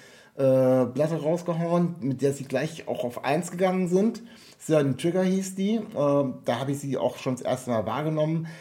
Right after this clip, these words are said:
Da waren aber noch nicht so einzelne Hits und so weiter drauf. Äh, dann kam aber in zweitausendsieben, wo ich wirklich gesagt habe, okay, ja, die sind wirklich total klasse, kam eben die zweite Platte raus. Äh,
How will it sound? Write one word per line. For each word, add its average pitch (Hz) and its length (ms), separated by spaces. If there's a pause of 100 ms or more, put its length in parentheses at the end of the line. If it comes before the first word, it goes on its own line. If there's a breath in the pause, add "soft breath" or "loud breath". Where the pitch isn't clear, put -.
(180 loud breath)
Da 123 140
waren 143 180
aber 135 200
noch 139 180
nicht 147 160
so 147 80
einzelne 139 360
Hits 175 260
und 110 120
so 104 140
weiter 107 200
drauf. 123 340 (600 loud breath)
Äh, 139 640
dann 151 260
kam 160 220
aber 147 160
in 147 80
zweitausendsieben, 147 840
wo 151 120
ich 151 220
wirklich - 320
gesagt 135 300
habe, 120 120
okay, - 200
ja, 104 220
die 101 100
sind 101 260
wirklich 135 220
total 120 280
klasse, 120 380 (460 loud breath)
kam 123 240
eben 123 100
die 120 140
zweite 139 560 (760)
Platte 127 260
raus. 139 440
Äh, 127 240